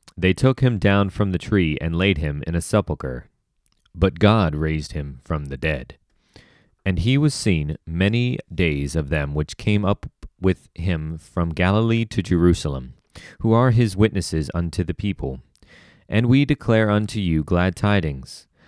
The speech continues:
how that the promise which was made unto the fathers, God hath fulfilled the same unto us their children,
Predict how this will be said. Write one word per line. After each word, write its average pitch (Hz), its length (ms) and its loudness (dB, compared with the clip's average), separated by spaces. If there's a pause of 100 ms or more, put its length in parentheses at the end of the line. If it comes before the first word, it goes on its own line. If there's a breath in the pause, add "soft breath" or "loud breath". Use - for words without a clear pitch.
(160 soft breath)
how 104 120 0
that 104 220 2
the - 80 -6
promise 117 500 0
which 92 240 0
was 87 180 0
made 95 280 0
unto 80 260 -4
the 78 100 -8
fathers, - 720 -6 (540 loud breath)
God 120 240 2
hath 127 200 2
fulfilled 85 520 0
the 78 80 -4
same 113 380 0
unto 98 400 0
us 73 260 -2
their 85 160 0
children, 73 520 -2